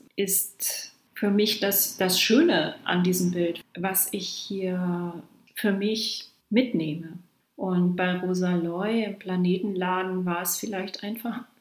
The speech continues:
dieses Mysterium der Astrologie und dieses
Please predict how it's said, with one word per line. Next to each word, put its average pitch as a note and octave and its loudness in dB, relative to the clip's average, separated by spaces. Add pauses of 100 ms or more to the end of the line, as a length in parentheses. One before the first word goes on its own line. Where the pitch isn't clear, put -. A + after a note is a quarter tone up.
(180)
dieses G3+ 0 (100)
Mysterium G#3 0 (420)
der G3 4
Astrologie G#3 0
und F#3 -4 (560)
dieses F#3+ -2